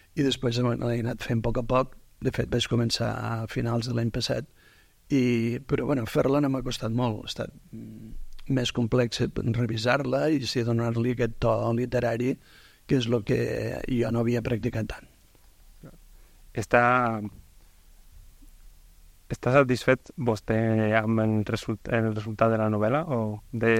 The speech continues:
Speaker 2: la seva capacitat literària?
Speaker 1: Bueno, amb la capacitat literària, quan és no-, novell, amb una cosa d'aquest tipus, sempre és, eh, una, una mica una incògnita, però de moment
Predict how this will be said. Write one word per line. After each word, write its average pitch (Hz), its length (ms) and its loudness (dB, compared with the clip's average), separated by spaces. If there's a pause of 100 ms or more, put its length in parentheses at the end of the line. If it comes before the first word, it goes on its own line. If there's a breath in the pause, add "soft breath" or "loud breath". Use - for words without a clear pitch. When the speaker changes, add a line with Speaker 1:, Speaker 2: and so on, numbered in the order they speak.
Speaker 2:
la 110 100 -2
seva 127 160 2
capacitat 120 460 0
literària? 117 560 0 (1500 soft breath)
Speaker 1:
Bueno, 117 220 2 (160)
amb - 100 -8
la 107 140 0
capacitat 117 560 0
literària, 143 560 0
quan 131 180 -2
és 127 160 -2
no-, 135 280 0 (180)
novell, 139 560 0
amb 123 160 0
una 123 180 -2
cosa 123 540 -2 (420 soft breath)
d'aquest 127 320 -4
tipus, 151 380 0 (100)
sempre 127 440 -2 (760 loud breath)
és, 123 320 2
eh, 113 380 -2 (540)
una, 127 180 -2
una 139 240 0
mica 139 240 0
una 127 160 0
incògnita, 120 500 2
però 113 300 0
de 113 80 2
moment 120 400 0